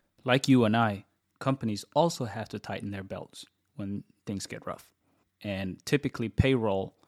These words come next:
is the biggest expense that employers incur. So when the economy came to a halt, companies started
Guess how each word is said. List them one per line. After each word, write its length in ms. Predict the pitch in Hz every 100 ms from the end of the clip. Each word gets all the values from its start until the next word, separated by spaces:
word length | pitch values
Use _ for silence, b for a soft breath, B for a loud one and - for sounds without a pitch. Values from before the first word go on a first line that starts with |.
| b b b -
is 420 | 104 101 95 - _ _
the 80 | 113
biggest 440 | 104 123 120 - -
expense 680 | - - - 101 78 - - _ _ _ _
that 200 | 143 95
employers 720 | 117 - 113 107 95 95 - - _ _ 131
incur. 340 | 113 143 98 - _ _ _ -
So 160 | 107
when 400 | 95 101 98 101 -
the 60 | 113
economy 640 | 98 131 147 123 101 101 _ _ _ _ -
came 220 | 123 113
to 100 | 110
a 60 | 95
halt, 340 | 117 139 - _ _ _ _ -
companies 500 | 110 104 104 98 - _ _ _ _
started 340 | - 107 101